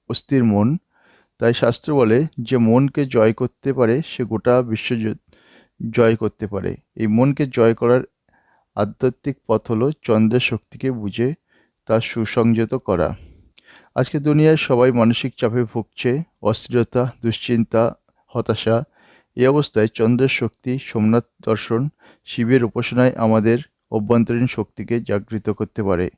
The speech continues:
মন শান্ত হলে নি-, চিন্তাও নির্মল হয়। তাই জীবনে চলার পথে আপনার মন যখন কষ্ট পায়, মনে রাখবেন, সমাধান আপনার ভেতরেই আছে।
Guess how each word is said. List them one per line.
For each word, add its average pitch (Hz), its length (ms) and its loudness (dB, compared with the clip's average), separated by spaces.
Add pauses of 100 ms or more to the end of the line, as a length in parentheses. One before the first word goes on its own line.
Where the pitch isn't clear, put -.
(520)
মন 127 180 4
শান্ত 120 380 0
হলে 131 360 2 (160)
নি-, 110 260 2 (640)
চিন্তাও 127 460 2
নির্মল 113 420 4
হয়। 110 220 2 (440)
তাই 117 320 2 (300)
জীবনে 123 420 2
চলার 120 320 2 (120)
পথে 120 280 -6 (600)
আপনার 117 320 -2 (560)
মন 117 240 4
যখন 117 300 2
কষ্ট 107 320 -4
পায়, 110 280 0 (140)
মনে 110 160 2
রাখবেন, 113 460 0
সমাধান 110 520 0
আপনার 113 340 -2
ভেতরেই 110 440 0
আছে। - 320 -4